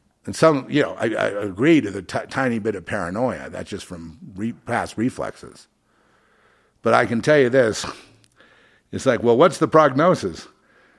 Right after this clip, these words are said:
"Well, I'm no longer in the wheelchair. I am hobbling around on a cane. Um, I can't, I don't let people see me anymore. Um,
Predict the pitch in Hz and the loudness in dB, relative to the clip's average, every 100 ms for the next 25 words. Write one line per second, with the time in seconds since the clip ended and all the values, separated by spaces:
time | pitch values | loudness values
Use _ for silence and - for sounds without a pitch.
0 | _ 90 123 143 120 120 135 123 120 117 | _ 4 6 6 6 4 4 4 2 2
1 | 110 101 117 110 - 104 101 107 101 - | 0 0 0 0 -2 0 0 0 -4 -16
2 | _ _ _ _ _ _ _ 95 117 127 | _ _ _ _ _ _ _ -6 -2 -2
3 | 117 120 117 110 104 104 98 92 - 131 | -2 -2 -2 -2 -2 -4 -4 -8 -4 -2
4 | 113 101 113 104 - - 107 98 92 90 | -2 -2 -4 -6 -12 -10 -8 -6 -6 -8
5 | 90 - 98 95 117 107 - 98 107 104 | -10 -12 -14 -6 -6 -6 -8 -8 -8 -8
6 | 101 104 95 92 123 151 127 92 85 82 | -8 -8 -8 -8 -4 -2 -2 -4 -10 -14
7 | 78 101 117 - _ _ _ _ _ _ | -8 -6 -8 -12 _ _ _ _ _ _
8 | - 107 104 101 95 90 82 | -12 -6 -4 -4 -4 -4 -8